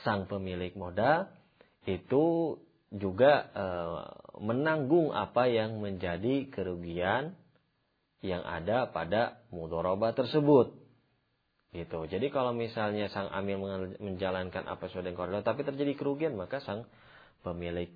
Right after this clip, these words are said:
modal itu akan mendapatkan kerugian. Ya, sang amil juga mendapatkan kerugian, yaitu dengan usaha atau dengan waktunya, dengan, eh, kerja kerasnya, tapi tidak membuahkan modal, bahkan membuat kerugian, maka baginya,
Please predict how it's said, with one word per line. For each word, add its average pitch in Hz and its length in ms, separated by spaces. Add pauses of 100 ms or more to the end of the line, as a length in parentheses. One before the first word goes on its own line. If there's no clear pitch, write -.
(120)
modal 98 800 (560)
itu 120 640
akan 101 320
mendapatkan 80 640 (320)
kerugian. 85 960
Ya, 90 320 (320)
sang - 160
amil 82 320
juga 147 240
mendapatkan 95 400
kerugian, 127 400
yaitu 101 240
dengan 92 320
usaha 92 560
atau 82 160
dengan 98 240
waktunya, 135 880
dengan, 92 560 (320)
eh, 87 160
kerja 101 320
kerasnya, 123 640
tapi 87 240
tidak 87 240
membuahkan 90 320
modal, 127 400
bahkan 95 240
membuat 90 400
kerugian, 147 480 (320)
maka 127 320
baginya, 160 640